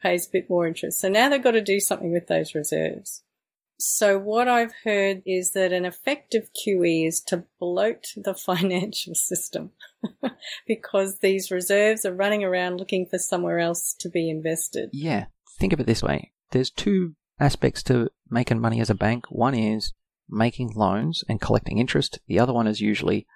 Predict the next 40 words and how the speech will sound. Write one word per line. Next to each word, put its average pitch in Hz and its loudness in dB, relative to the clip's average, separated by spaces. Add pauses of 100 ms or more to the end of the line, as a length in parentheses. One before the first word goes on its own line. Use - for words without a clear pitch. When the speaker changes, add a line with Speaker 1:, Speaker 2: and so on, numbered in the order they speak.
(180)
Speaker 2:
buying 175 2
and 147 -4
selling 139 0
bonds 110 0
and 110 -4
maybe 107 0
playing 101 -2
around 95 0
with 95 -2 (100)
exchange 117 2
rates 104 0
between 95 -2
currencies. - -4 (340)
The 123 0 (180)
bank 190 2
now 139 2
has 113 0 (760)
millions 240 0
and 190 0
millions 190 4
of 160 6
dollars 156 4
sitting 135 4
around 131 0
in 117 4
its - -8
pocket, - -2
and 143 0
it - -4
doesn't 233 4
know 170 0
what 151 -2
to 117 -4
do 123 2
with 113 2
its - 2
vast 107 0
pile 104 4
of 95 0
money, 107 -2